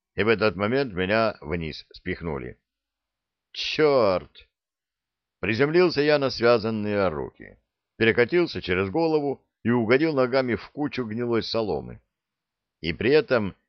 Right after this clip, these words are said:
ещё успел засечь сарай какой-то,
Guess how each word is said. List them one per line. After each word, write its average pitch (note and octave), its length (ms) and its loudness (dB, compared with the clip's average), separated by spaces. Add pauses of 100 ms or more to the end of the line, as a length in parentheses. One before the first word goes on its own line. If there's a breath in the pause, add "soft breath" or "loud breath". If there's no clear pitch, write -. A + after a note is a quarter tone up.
(180)
ещё G2 320 -2
успел B2 480 2
засечь G2 640 -6
сарай A2+ 580 2
какой-то, D2 600 -6